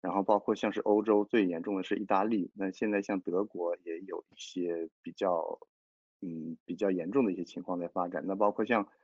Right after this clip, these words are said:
美国呢，今天刚刚看到新闻，就是说甚至连这个好莱坞的明星 Tom Hanks，或者是说N B A都已经因为这个疫情的原因都已经停摆了。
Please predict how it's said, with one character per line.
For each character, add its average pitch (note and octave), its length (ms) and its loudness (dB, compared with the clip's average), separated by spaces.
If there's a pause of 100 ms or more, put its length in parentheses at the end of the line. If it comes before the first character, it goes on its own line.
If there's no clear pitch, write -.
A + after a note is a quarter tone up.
(200)
美 E2+ 240 0
国 F#2 200 0
呢， A2 120 0
今 A2 120 -6
天 A2 120 -2
刚 A#2 140 4
刚 A#2 60 -2
看 A#2 120 0
到 G#2+ 80 0
新 G#2 220 -2
闻， F2 180 -2
就 G2 120 -2
是 F#2+ 120 -8
说 G#2 200 2
甚 G#2 160 -2
至 G#2 80 0
连 F#2 240 0
这 G#2+ 120 0
个 G2 200 2 (460)
好 F#2+ 140 2
莱 G#2 80 8
坞 B2 100 6
的 A#2+ 80 6
明 G#2 160 4
星 A#2 180 0
Tom B2 220 2
Hanks， G2+ 540 -2
或 A2+ 100 4
者 F#2 120 -2
是 - 120 -6
说 G#2+ 120 2
N A#2+ 120 2
B C3 140 10
A C3 80 10
都 C3+ 100 10
已 F2 80 4
经 G#2 220 2
因 B2+ 80 0
为 G#3 80 4
这 G#3+ 100 6
个 G#3+ 60 6
疫 B2 100 4
情 F#2 260 -4
的 G#2 80 2
原 F#2 120 2
因 F#2+ 100 0
都 G#2 80 4
已 F#2 60 4
经 G2 100 0
停 F#2+ 220 -4
摆 A2+ 100 4
了。 E2+ 80 0